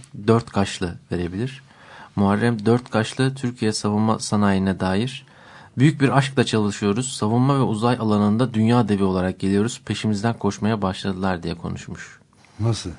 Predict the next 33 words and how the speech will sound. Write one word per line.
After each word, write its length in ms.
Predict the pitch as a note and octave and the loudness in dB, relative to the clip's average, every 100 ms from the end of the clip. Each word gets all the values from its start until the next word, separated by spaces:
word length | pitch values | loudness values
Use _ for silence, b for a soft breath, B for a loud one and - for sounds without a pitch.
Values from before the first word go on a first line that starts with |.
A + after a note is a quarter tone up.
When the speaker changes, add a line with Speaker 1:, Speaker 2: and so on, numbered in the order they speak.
| - _ - | -16 _ -4
Speaker 2:
Kim 220 | - C#3 | 4 4
koşuyormuş 580 | C3+ G2+ - F#2+ F2 - | 6 0 0 -2 -2 -6
peşine? 260 | - D#2+ B2+ | -8 0 0
Speaker 1:
Türkiye 380 | C3 B2 C3 C#3 | 2 2 4 2
Havacılık 600 | - A2+ A#2+ A#2+ C3+ C#3 | 0 2 4 4 2 0
ve 60 | |
Uzay 340 | B2 A2+ B2 B2+ | 0 2 4 4
Sanayi'nin 580 | A#2+ A2 G#2+ G#2+ G#2+ G#2+ | 2 2 2 2 2 0
an-, 160 | A#2 A2 | -4 -2
anonim 320 | A2+ A2+ A#2+ | 0 2 0
şirketinin 560 | - G#2 G#2 G#2+ G#2 G2+ | -2 -6 -6 -4 0 0
ardından 520 | A2 G#2+ G#2 G#2+ B2 | 2 0 0 0 0
koşuyorlarmış 680 | B2+ A2 - A2 G2+ F#2 - | 0 -4 0 2 2 0 -2
efendim. 360 | F#2+ F#2+ E2+ E2+ - B B B B | -4 -4 -6 -8 -16 B B B B
Speaker 2:
Koşan 440 | - - C3 D#3 | -10 0 6 8
kim? 200 | C#3+ - - - - _ | 8 2 -10 -16 -20 _
Speaker 1:
Koşanlar 520 | - G#2+ B2 B2+ F3 | -4 0 2 4 4
mı? 220 | G#3 G#2 E2+ | 4 2 0
Speaker 2:
Hmm. 240 | F#2+ G2 F2+ E2+ B _ | 2 2 2 -2 B _
Speaker 1:
T 120 | - | 0
yirmi 300 | A2+ B2 C3 | 2 4 4
dörtte 280 | C3 C3+ C3+ | 4 2 4
yer 100 | C#3 | 4
alan 160 | C3+ C3+ | 6 6
habere 320 | C3 A#2+ B2+ C3+ | 4 4 2 2
göre 240 | B2 C#3 | 2 2
Anka 400 | A#2+ A#2 A#2 C3 | 2 2 2 0
ve 40 | |
atakları 600 | C3 - - B2+ - B2+ A#2+ | 0 -2 -2 -4 -2 -2 0
üreten 440 | A#2+ A#2 - A2+ | 0 0 0 -2
tesiste 480 | G#2+ A2 G#2 - G2+ | 0 -2 -2 -4 -2
açıklamalarda 720 | G2+ - G2 F#2+ F#2 F2+ F2 | -2 -2 -2 0 0 -2 -4
bulunmuş, 540 | E2+ E2+ E2+ - - | -4 -4 -4 -6 -12